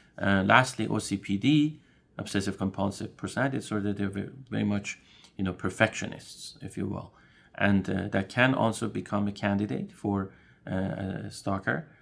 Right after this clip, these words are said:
uh, someone who is so perfection-, perfectionistically preoccupied with the notion of, um, wanting to achieve something. They're usually, you know,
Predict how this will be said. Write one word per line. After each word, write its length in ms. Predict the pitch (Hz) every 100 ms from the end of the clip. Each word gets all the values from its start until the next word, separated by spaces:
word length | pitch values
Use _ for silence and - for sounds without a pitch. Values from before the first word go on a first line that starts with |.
| - - -
uh, 220 | 98 95
someone 440 | - 98 98 98
who 160 | 95 98
is 140 | 95
so 260 | - 101 98 -
perfection-, 680 | - 95 - 101 - - 95
perfectionistically 1300 | - 95 95 92 98 104 131 - 104 - 98 95 - - - - _ -
preoccupied 920 | - 101 98 110 - 95 95 95 -
with 140 | 101 101
the 80 | 95
notion 540 | 95 95 - 98 95
of, 300 | - 98 98 - _ _ - -
um, 360 | 90 90 90 -
wanting 360 | 104 101 101 95
to 80 | -
achieve 520 | 98 - 131 135 131
something. 680 | - 104 98 - 98 98 95
They're 220 | 95 90 - 104 -
usually, 580 | 101 98 101 95 95 - -
you 120 | 98
know, 220 | 95 95